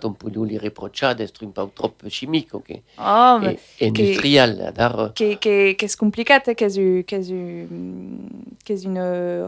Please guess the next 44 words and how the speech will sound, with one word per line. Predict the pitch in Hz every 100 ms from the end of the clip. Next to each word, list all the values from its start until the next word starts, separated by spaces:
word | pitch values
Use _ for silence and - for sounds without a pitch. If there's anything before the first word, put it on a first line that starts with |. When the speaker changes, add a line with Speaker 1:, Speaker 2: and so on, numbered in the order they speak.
| -
Speaker 2:
horte | - -
longue | 208 214 208
histoire, | 190 185 - 262 208 175 - - - -
et | 190
qu'il | 196
y | 185
a | 180 180 180 190 -
changement | 185 190 196 233 233
et | 208 180
causes | 180 208 208 -
qui | -
se | 190 196
passent, | 233 262 - 202
et, | 190 185 180 180 - - 185 196
et |
à | 196 196 226
ce | - 220 202
mouvement | 220 233 233 220
biologique, | 214 202 196 196 285 233
que | 220 196
c'est | 190
ho-, | 233 214 104 -
que | 214
c'est | 202
une, | 190 185 185
une | 214 202
bonne | 196 226 214
cause | 233 220
pour | 208 196
Bordeaux. | 190 185 170 170 - _ _ - - - -
Speaker 1:
Alors, | 139 117
donc, | 110 139 131
eh |
ben, | 120 110
on | 117
a | 113
qui ? | - 110 139
On | 113
vient | 110 120
de, | 117 107 110
de | 110
Bordeaux. | 107 110 123
Alors, | 143 123 117
Perrine | 120 143 120